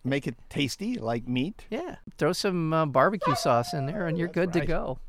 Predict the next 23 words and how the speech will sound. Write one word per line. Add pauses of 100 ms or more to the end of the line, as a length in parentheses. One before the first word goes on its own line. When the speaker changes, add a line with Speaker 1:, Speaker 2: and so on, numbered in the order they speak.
(640)
Speaker 1:
Air
Protein's
process
uses
one
thousand
times
less
land
and
water (320)
than
other (180)
protein
sources
like
soybeans.
Speaker 2:
Well,
then
we
can't
have
that.